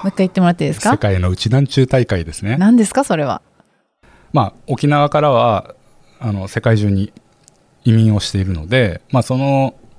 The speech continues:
Speaker 2: 移民の人たちが、まあ、五年に一度ですね。まあ、今回は、あの、コロナがあったんで、ちょっと延期されてますが、へ-、まあ、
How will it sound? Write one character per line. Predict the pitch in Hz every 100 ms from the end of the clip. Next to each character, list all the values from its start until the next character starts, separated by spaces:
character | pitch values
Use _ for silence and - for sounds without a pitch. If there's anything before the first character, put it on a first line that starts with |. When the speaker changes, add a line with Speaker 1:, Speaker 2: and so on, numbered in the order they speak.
| - _ -
Speaker 2:
移 | 120
民 | 113 113
の |
人 | 110 -
た | 104
ち | 95 139
が、 | 170 160 - - -
ま | -
あ、 | 87 - _ -
五 | 107
年 | 123 143 143
に |
一 | 131 -
度 | -
で | -
す |
ね。 | 110
ま | 123
あ、 |
今 | 139 202
回 | - 98
は、 | 90 85 -
あ | 92
の、 | 90 85 90 92 92 -
コ | 147
ロ | 123
ナ | 87
が |
あ | 85
っ |
た | - 85
ん | 80
で、 |
ち | 85
ょ | 110
っ |
と | -
延 | 87
期 | 87
さ | - 92
れ |
て | -
ま | 90
す | 85 107
が、 | 151 127 - _ -
へ-、 | 135 110 113
ま | 139
あ、 | 104